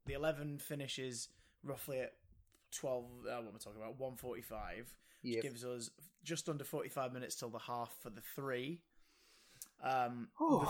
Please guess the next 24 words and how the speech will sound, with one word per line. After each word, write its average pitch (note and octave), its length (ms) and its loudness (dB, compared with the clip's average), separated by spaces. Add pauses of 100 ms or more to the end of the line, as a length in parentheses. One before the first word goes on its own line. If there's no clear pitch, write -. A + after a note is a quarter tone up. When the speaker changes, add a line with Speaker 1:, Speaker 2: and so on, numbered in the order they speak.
Speaker 1:
three C#3 180 6
lasts - 440 2
till, C3+ 460 4
yeah, B2+ 380 4 (100)
the C#3+ 60 -4
three C3+ 220 -4
lasts F3+ 240 6
till D3+ 100 4
five E3+ 320 8
forty-five, F#3 500 8
which - 140 0
gives C#3 160 4
us C3+ 60 2
just - 220 0
under C3 120 2
forty-five C3 400 4
minutes C3 220 2
for - 60 -6
the C3 100 6
half B2 280 8
till B2+ 140 2
the A#2 100 -2
<laughs> - 140 2
seven. F#3+ 360 10